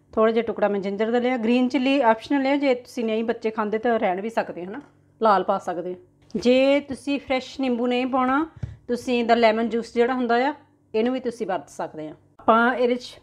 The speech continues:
ਪਾ ਲਿਆ ਧਨੀਆ ਤੇ ਜਿਹੜੇ ਲਏ ਸੀ ਪੁਦੀਨੇ ਦੇ ਪੱਤੇ, ਮਿਰਚ, ਅਦਰਕ, ਇੱਕ ਵੱਡਾ ਚਮਚਾ ਇਹਦੇ 'ਚ ਮੈਂ ਪਾਉਣ ਲੱਗੀ ਆ ਨਿੰਬੂ ਦਾ ਜੂਸ। ਜੇ ਤੁਸੀਂ ਜ਼ਿਆਦਾ ਤਿੱਖਾ ਖੱਟਾ ਕਰਨਾ ਆ ਤੇ ਆਪਾਂ ਦੋ ਪਾ ਸਕਦੇ ਆ।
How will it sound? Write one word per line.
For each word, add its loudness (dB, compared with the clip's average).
ਪਾ 6
ਲਿਆ 4
ਧਨੀਆ -2
ਤੇ -2
ਜਿਹੜੇ -6
ਲਏ 2
ਸੀ -6
ਪੁਦੀਨੇ -2
ਦੇ -2
ਪੱਤੇ, 0
ਮਿਰਚ, -2
ਅਦਰਕ, -2
ਇੱਕ -6
ਵੱਡਾ 0
ਚਮਚਾ -2
ਇਹਦੇ -2
'ਚ -14
ਮੈਂ -6
ਪਾਉਣ -4
ਲੱਗੀ -8
ਆ -8
ਨਿੰਬੂ 0
ਦਾ -2
ਜੂਸ। -12
ਜੇ -2
ਤੁਸੀਂ -8
ਜ਼ਿਆਦਾ 2
ਤਿੱਖਾ -6
ਖੱਟਾ -2
ਕਰਨਾ 2
ਆ -4
ਤੇ -6
ਆਪਾਂ -2
ਦੋ -4
ਪਾ 2
ਸਕਦੇ -2
ਆ। -4